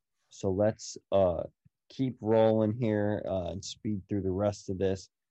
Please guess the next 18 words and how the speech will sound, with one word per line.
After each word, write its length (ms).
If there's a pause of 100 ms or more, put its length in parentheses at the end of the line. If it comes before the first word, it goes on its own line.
(140)
Still 240
have 200
two 180
more 240
game 320
recaps. 720
First, 320
the 60
Rangers 580
and 100
the 60
Mariners. 720 (420)
Seattle 520
scores 500
three 400
runs 400
in 100
the 120